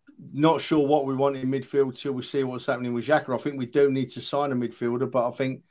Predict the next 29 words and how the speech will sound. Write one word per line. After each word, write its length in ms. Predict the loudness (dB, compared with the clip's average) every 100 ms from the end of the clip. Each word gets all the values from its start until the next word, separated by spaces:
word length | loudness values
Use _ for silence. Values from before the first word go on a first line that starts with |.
| _ _ _ _
whether 260 | 2 2 2
Xhaka, 460 | 0 0 0 -4
Xhaka 480 | -8 2 2 2 -2
going 320 | 4 4 4
or 100 | -2
staying 560 | -4 -2 -2 0 -4 -6 -14 _
sort 440 | -4 -2 0 -4
of 140 | -8 -16 _ _ _ _
points 340 | -2 0 0 -4
in 100 | -4
the 60 |
direction 540 | 0 2 2 0 0 -6
of 80 | -2
who 180 | -2
we'd 220 | 0 -2 -4
prefer. 440 | -6 2 2 2
But 180 | 0 0
we've 180 | 0 6
heard 260 | 8 8
the 60 | 6
names 380 | 4 4 2 -2
mentioned. 320 | -4 -2 0
I'm 100 | 0
not 120 | 0
gonna 120 | -2
mention 340 | 0 0 -2 -4
the 80 | -2
names 320 | 0 -2 -4
because 480 | -8 0 2 2